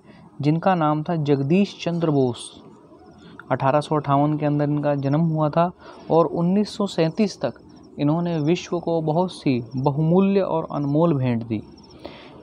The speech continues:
दोस्तों, इन्होंने ये प्रूव करके दिखाया था, क्योंकि ये जो दुनिया है,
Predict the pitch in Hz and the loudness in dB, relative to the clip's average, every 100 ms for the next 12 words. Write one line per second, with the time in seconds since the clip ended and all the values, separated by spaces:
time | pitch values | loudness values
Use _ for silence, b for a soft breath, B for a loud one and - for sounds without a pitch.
0 | - 165 - 220 - 175 185 220 220 208 | 0 0 2 -2 2 2 4 4 4 2
1 | 196 220 - - 208 254 233 - 208 208 | 0 -2 -6 0 4 6 4 0 -2 0
2 | 196 170 - 127 123 123 127 160 B B | 0 0 -2 -2 -2 -2 -6 -6 B B
3 | B - 151 190 196 190 - 135 135 202 | B -4 -2 0 -2 -2 -8 -4 0 2
4 | 220 208 170 170 180 160 131 117 - | 2 2 2 0 0 0 -2 -6 -14